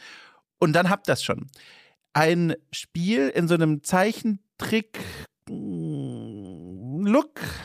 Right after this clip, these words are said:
Fällt mir schwer, das zu beschreiben. Vielleicht tatsächlich nochmal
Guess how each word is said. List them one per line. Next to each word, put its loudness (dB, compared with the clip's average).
Fällt -12
mir -4
schwer, 2
das -2
zu -2
beschreiben. 2
Vielleicht 4
tatsächlich 2
nochmal 2